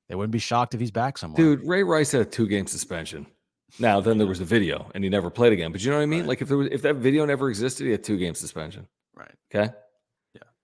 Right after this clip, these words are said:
Speaker 2: So it's like, domestic abuse people get away with unless there's video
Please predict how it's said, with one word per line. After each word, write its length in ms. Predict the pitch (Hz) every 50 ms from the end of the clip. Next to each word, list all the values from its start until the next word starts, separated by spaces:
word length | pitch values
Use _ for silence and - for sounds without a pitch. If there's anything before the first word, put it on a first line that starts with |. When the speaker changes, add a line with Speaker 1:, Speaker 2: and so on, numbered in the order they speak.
| _ _ _ _ _ _
Speaker 2:
So 180 | - - 107 101
it's 160 | 98 - -
like, 400 | 104 98 92 90 - - - - - - - - - - 120
domestic 360 | - 117 120 147 156 - 139 139
abuse 260 | 104 104 123 117 -
people 200 | - 110 101 95 85
get 120 | 92 87
away 180 | 80 85 87 82
with 220 | 76 71 - -
unless 240 | 82 85 82 82 -
there's 140 | 90 - -
video 360 | 78 80 73 71 69 -